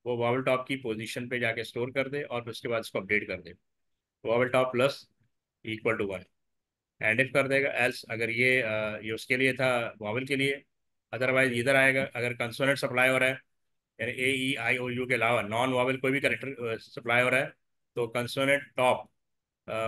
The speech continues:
पहले चेक करेगा कि पुल तो नहीं है किसको, अ, कंसोनेंट स्टैक को ना, स्टैक कंसोनेंट के नाम से जो बना हुआ है उसको चेक करेगा, कंसोनेंट स्टैक फुल है,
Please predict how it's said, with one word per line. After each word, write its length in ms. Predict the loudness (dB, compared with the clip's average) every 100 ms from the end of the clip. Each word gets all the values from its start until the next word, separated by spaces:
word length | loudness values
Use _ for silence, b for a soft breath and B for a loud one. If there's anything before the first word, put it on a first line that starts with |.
| -6
पहले 240 | -4 -4
चेक 180 | -2 -2 0
करेगा 280 | 0 0 0
कि 140 | -4
पुल 180 | -4 -4
तो 100 | -2
नहीं 200 | -2 0
है 240 | -2 -4 -8
किसको, 380 | -10 -6 -4 -4
अ, 60 | -6 _ _ _ _ -6 -4 -2 -4 -2
कंसोनेंट 400 | -2 0 0 0
स्टैक 300 | 2 0 0
को 100 | -6
ना, 160 | -6 -10 _ _ _ _ _ _ _
स्टैक 420 | -20 -8 0 2 2
कंसोनेंट 340 | -2 -2 -4
के 60 | -4
नाम 160 | -4
से 80 | -4
जो 60 | -6
बना 180 | -4
हुआ 140 | -6 -8
है 60 | -12 _ _ _ -18
उसको 140 | -10 -2
चेक 220 | -2 2
करेगा, 280 | 2 4 4
कंसोनेंट 400 | 0 -4 -4 -6
स्टैक 240 | -4 -4 -2
फुल 180 | -2
है, 100 | -2